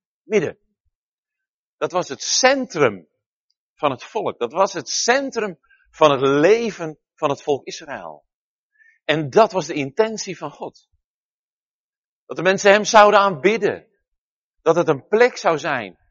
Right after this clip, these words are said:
van waaruit zij zouden leren. Daar werd onderwijs gegeven. En van daaruit terug naar hun leven, om dat leven te leven zoals God dat bedoeld heeft.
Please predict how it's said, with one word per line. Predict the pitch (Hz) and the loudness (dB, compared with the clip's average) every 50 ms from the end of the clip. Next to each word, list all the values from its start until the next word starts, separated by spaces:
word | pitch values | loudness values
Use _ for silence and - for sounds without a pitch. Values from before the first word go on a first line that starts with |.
| _ _ _ | _ _ _
van | _ - - 151 147 139 | _ -2 0 0 2 4
waaruit | 180 208 214 220 208 147 165 180 170 160 | 4 4 4 2 0 0 0 -2 -2 -4
zij | - - 180 165 151 143 139 123 _ _ | -4 -4 -2 -2 0 -2 -2 -6 _ _
zouden | - - 175 160 147 135 135 135 135 | -6 -2 -2 0 0 0 0 0 0
leren. | 143 160 190 233 262 269 226 156 135 | 0 0 0 0 -2 -4 -4 -2 2
Daar | 120 143 151 | 4 4 4
werd | 139 143 147 - - | 4 2 -2 -6 -8
onderwijs | 226 262 262 240 233 190 185 160 143 - - | -8 -6 -4 -4 -2 -2 -2 -4 -6 -10 -14
gegeven. | - - - 160 139 117 101 - 104 - _ _ _ _ _ _ _ | -14 -8 -6 -4 -4 -4 -4 -6 -12 -20 _ _ _ _ _ _ _
En | - 151 139 | -6 -6 -4
van | - - 156 151 | -2 0 0 2
daaruit | 170 196 185 190 180 165 156 - - - _ | 4 4 4 4 2 0 -2 -2 -6 -12 _
terug | - 202 247 285 294 254 - - - - _ _ _ _ _ _ _ | -2 -2 0 0 0 -2 -4 -6 -12 -14 _ _ _ _ _ _ _
naar | - 180 190 180 | 2 4 4 4
hun | 170 165 156 147 147 | 2 0 0 0 2
leven, | 151 170 214 247 247 220 180 - 180 165 165 190 _ _ _ _ _ _ _ _ | 2 2 2 2 0 -4 -8 -8 -8 -8 -10 -12 _ _ _ _ _ _ _ _
om | - - 180 185 | -6 -4 0 4
dat | 165 160 | 4 4
leven | 147 165 190 240 277 277 269 233 226 | 4 6 4 4 4 2 -4 -8 -6
te | - 190 | -4 -2
leven | 165 196 240 233 214 143 151 | 0 0 0 0 -2 -4 -4
zoals | 156 156 156 | -4 -4 -4
God | - 208 190 | -4 -6 -6
dat | 175 160 | -6 -6
bedoeld | 135 143 151 214 214 208 - | -8 -6 -8 -8 -8 -10 -14
heeft. | 160 127 95 - - _ _ _ _ | -14 -14 -14 -14 -16 _ _ _ _